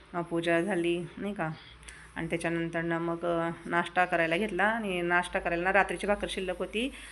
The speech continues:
तर तीच घेतली मी नाश्त्याला. आणि, अ, नाश्ता झाला. त्याच्यानंतरनं ना हे दुधाचं पाऊच आहे ना, हे, अ, पाकीट रात्रीचंच आहे.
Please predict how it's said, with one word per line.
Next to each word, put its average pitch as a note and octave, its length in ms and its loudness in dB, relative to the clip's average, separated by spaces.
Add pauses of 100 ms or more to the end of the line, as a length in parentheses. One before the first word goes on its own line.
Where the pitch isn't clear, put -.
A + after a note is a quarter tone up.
(200)
तर E3+ 280 -2
तीच F#3 160 2
घेतली G3+ 260 0
मी E3+ 120 0
नाश्त्याला. F3 520 0 (500)
आणि, E3+ 360 -2
अ, E3 140 -2 (160)
नाश्ता E3+ 320 -2
झाला. F#3+ 360 2 (960)
त्याच्यानंतरनं E3 640 0
ना G3 60 2
हे G#3 180 0
दुधाचं G3 420 4
पाऊच F3+ 360 2
आहे F#3+ 80 0
ना, F#3 60 0
हे, F#3 260 0
अ, D#3+ 120 2
पाकीट E3+ 380 4 (420)
रात्रीचंच G3 640 4
आहे. G3 460 -2